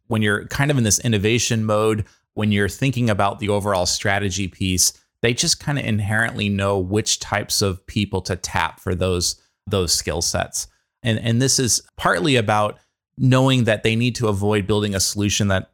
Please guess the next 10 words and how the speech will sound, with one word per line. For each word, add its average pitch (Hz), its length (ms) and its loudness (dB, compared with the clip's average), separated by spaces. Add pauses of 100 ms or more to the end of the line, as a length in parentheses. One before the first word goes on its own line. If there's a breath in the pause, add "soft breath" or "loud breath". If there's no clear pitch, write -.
(140)
that's 95 220 -2
too 135 240 -2
informed 110 580 -4
by 85 140 0
assumption 113 720 0
and 98 180 -2
not 92 200 0
enough 92 360 -2
by 90 380 0
research 90 720 -2